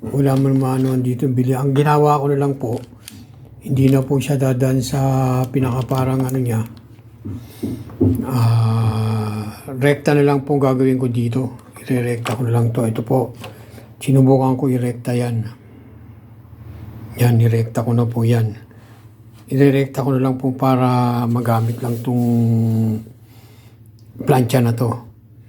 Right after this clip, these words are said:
Pero okay pa rin, gagana pa rin pati yung pang-spray niya kasi nga, ah,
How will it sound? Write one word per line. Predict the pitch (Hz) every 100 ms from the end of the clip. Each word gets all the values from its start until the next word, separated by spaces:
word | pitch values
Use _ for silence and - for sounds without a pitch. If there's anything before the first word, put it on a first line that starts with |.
| - - -
Pero | 165 185 180 170 160 131 151 156
okay | 170 160
pa | 139
rin, | 147
gagana | 139 139 135 135
pa | 135
rin | 131 131
pati | 135 135
yung | 127
pang-spray | 131 131 127 127 - 131 117
niya | 120
kasi | 117 113 127
nga, | 120 117
ah, | 117 117 117 113 110